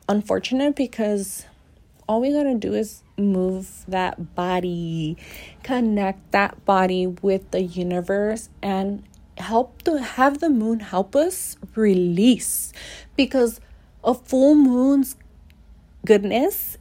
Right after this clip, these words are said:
is releasing, is letting go. It's like, let that shit go. So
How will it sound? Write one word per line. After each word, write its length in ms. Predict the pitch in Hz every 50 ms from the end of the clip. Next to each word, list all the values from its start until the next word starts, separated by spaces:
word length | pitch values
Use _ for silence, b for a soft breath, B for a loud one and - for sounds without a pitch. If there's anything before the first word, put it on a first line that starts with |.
| -
is 560 | 226 220 214 208 202 202 202 202 196 - - - -
releasing, 840 | 190 208 202 196 196 220 294 294 - - - - - - - 202 196 - - -
is 220 | 208 202 202 196
letting 420 | 214 220 208 220 233 285 285 247 202
go. 680 | 175 180 190 208 240 247 214 185 170 175 175 180 196 185 - - - - - - - - - - - _ - - -
It's 440 | 214 226 226 - - - - - -
like, 420 | 214 214 202 185 - - - - - - -
let 360 | 202 202 202 208 226 226 -
that 200 | 233 226 208 220
shit 400 | - - - - 202 196 - -
go. 280 | - 202 208 180 - - B B B B B B B B B B B
So 680 | - - - - 240 226 214 214 208 202 208 202 - -